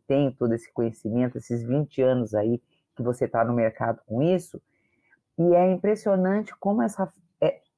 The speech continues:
eu não sei se é essa ferramenta, que é a home staging, se é,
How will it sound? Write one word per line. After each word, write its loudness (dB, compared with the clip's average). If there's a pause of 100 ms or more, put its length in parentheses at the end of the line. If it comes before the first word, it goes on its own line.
(100)
eu 2
não 0
sei 0
se -2
é 4 (120)
essa 0
ferramenta, 0 (160)
que -2
é 0
a -2
home -2
staging, -2
se 0
é, 6